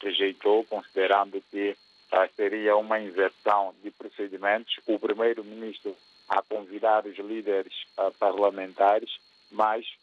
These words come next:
os partidos que apoiam o governo, o A D I e a coligação M C I P S pun, compareceram e, eh, dizem ter tratado no encontro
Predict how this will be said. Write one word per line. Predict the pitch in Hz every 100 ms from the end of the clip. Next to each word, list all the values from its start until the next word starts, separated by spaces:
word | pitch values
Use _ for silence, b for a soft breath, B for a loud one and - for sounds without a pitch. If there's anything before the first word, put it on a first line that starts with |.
| _ _
os | 101 -
partidos | 110 104 123 120 110
que | -
apoiam | 101 - 113 104 98
o | 92
governo, | 92 104 120 120 131 131 -
o | 101 110
A |
D | 110 110
I | 110 113 107 - _ _ _ _
e | 101 -
a |
coligação | 190 - 101 202 196 123 110 101
M | 107 104
C | -
I | 101 98
P | - 98
S | 98 - -
pun, | 110 110 123 131
compareceram | - 107 107 104 104 - 113 113 120 - b _ _
e, | 110 110 113 -
eh, | 104 101
dizem | 101 107 113
ter | 101 113 -
tratado | - 110 107 107 101 101
no | 101
encontro | 98 - 107 110 110